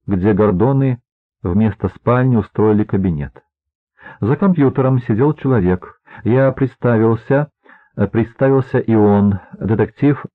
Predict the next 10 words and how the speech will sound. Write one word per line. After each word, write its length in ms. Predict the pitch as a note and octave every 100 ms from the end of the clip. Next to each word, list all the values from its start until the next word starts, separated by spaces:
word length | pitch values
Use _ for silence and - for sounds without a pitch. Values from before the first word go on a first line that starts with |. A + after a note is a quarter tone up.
| _
Майк 460 | G#2+ A2+ A#2 A#2 -
Резник, 560 | G2+ F#2+ F#2 - G2 - _ _ _ -
криминалист, 760 | C#3 C#3 G#2+ F2+ F#2 - - _ _ _ _ _
специалист 600 | - B2 - A#2+ C3 C3+
по 140 | - G#2
компьютерам 680 | G#2 F#2+ G2+ C#3 C#3 B2+ B2+
из 240 | A#2 A#2
полицейского 760 | G#2+ G2+ F#2 A2+ A#2 - A#2 G#2
департамента 840 | G2+ - F#2 - G2+ G2 - F#2+
графства. 680 | F2 D#2+ - - - D#2+